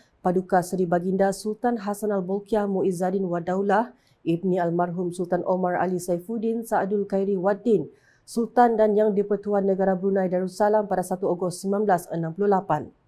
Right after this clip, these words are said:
Alat kebesaran diraja ini diusung oleh empat puluh orang penggiran kebanyakan yang khas keturunannya terdiri dari anggota pasukan askar Melayu diraja Brunei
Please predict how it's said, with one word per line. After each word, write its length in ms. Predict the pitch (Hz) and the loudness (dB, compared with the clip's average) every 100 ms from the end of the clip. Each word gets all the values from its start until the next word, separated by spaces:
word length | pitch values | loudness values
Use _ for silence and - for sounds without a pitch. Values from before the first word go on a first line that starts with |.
| _ _ _ _ _ _ _ _ | _ _ _ _ _ _ _ _
Alat 320 | - 190 214 208 | 0 4 4 2
kebesaran 560 | 208 196 208 196 202 | 0 2 2 2 4
diraja 320 | 190 190 190 | 2 4 4
ini 240 | 180 190 240 | 2 2 0
diusung 480 | 202 175 - 190 165 | 0 -2 -2 -2 0
oleh 160 | 190 | 0
empat 380 | 190 190 190 190 | -2 -2 -4 -2
puluh 160 | 185 180 | -2 0
orang 260 | 190 175 | 0 -2
penggiran 480 | 175 175 185 190 180 | -2 -2 0 -2 -4
kebanyakan 720 | 185 170 180 190 196 196 185 - _ _ | -4 -2 -2 -2 0 0 0 -8 _ _
yang 160 | 165 165 | -4 -2
khas 320 | 165 190 220 | 2 2 2
keturunannya 800 | - 180 190 190 185 175 175 214 | -2 -2 0 0 0 0 0 0
terdiri 500 | 196 185 214 220 254 | -2 -2 -2 0 0
dari 240 | 214 208 | 2 2
anggota 460 | 208 190 196 202 190 | 2 0 -2 -2 -2
pasukan 340 | 185 - 196 | -4 -4 -2
askar 400 | 185 175 - 190 | 0 -2 -2 -2
Melayu 400 | 170 175 180 185 | 0 0 -2 -2
diraja 320 | 170 170 170 175 | -2 -2 -2 -2
Brunei 480 | 165 214 220 220 | 0 0 0 -2